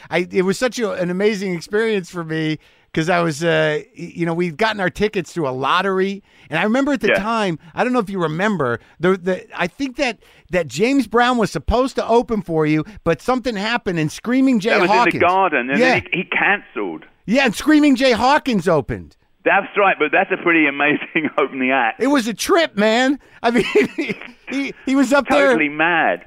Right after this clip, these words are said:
Speaker 1: Yeah, he's up there with his voodoo stick all alone. It was crazy.
Speaker 2: Yeah,
Speaker 1: <laughs>
Speaker 2: really crazy.
Speaker 1: So you remember
Speaker 2: But you've gotta come more than once every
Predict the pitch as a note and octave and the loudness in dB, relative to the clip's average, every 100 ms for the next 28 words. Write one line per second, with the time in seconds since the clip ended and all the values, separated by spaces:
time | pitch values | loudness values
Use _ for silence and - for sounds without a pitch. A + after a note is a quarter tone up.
0 | - B3 D#4+ D4 A#3 C4+ D4+ C#4 B3+ G#3 | -8 0 2 4 2 0 0 0 2 0
1 | D3+ A#3 C#4 C#4+ - C#4 C#4+ G#3 G#3+ C4 | 0 2 4 2 2 0 0 2 2 4
2 | A#3+ G3 B3 C#4 C#4+ C4+ F3+ E3+ - F#4 | 2 4 4 4 4 0 -2 -6 0 4
3 | G4+ D#4+ F#3 C3 A2+ C3 - _ _ G#3+ | 4 2 -2 -4 0 -2 -2 _ _ -6
4 | - - - - C#4 D3 - C3 A2 G#2+ | -6 -12 -20 -4 0 2 2 2 0 0
5 | F#2 F2 - - - C3+ _ - - A#3+ | -4 -4 -6 -8 -8 -10 _ -12 -10 -6
6 | C4 A3 G#3 G#3 F#3+ F#3 F3+ G#3+ G#3 F3 | -4 -4 -6 -8 -2 0 0 0 0 2
7 | A3 A3+ G#3+ G3 F#3 F3+ F3+ D#3 E3 C#3+ | 2 0 0 -2 0 2 2 0 0 0
8 | D3 D3+ | 0 0